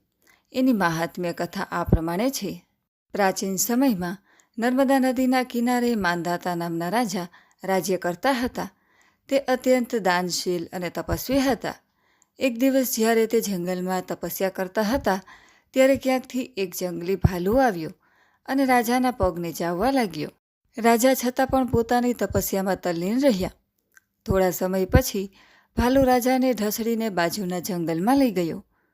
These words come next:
રાજા ખૂબ ગભરાઈ ગયો, પરંતુ તાપસ ધર્મ પ્રમાણે તેમણે ક્રોધ અને હિંસા ન કરીને ભગવાન વિષ્ણુને પ્રાર્થના કરી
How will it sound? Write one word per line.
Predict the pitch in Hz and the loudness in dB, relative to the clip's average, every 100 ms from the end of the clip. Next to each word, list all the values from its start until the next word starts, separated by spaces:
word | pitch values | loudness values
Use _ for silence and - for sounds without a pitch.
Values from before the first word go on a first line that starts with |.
| _ _ _ 214 | _ _ _ -4
રાજા | 175 170 175 | -2 0 4
ખૂબ | - - | 4 4
ગભરાઈ | 170 - 202 | 2 2 0
ગયો, | 240 247 175 - _ _ _ _ _ - | -4 -6 -8 -14 _ _ _ _ _ -2
પરંતુ | 254 277 269 277 | 0 0 0 0
તાપસ | 269 240 - 240 - | 2 4 4 4 0
ધર્મ | 233 226 240 | -4 -2 2
પ્રમાણે | 262 277 220 175 190 _ _ _ - | 2 2 -2 -4 -10 _ _ _ -10
તેમણે | 185 185 | -6 -4
ક્રોધ | 185 185 185 185 180 | -4 -2 2 0 -2
અને | - 226 254 | -4 0 2
હિંસા | 180 180 160 185 | 2 0 0 0
ન | 175 196 | 0 0
કરીને | 214 262 269 262 208 - _ _ _ | -2 0 2 2 0 -4 _ _ _
ભગવાન | 190 175 190 185 | -2 0 0 2
વિષ્ણુને | 180 - 185 175 | 0 0 -2 0
પ્રાર્થના | 175 185 180 220 262 | 0 0 0 0 0
કરી | 269 220 151 | 2 0 0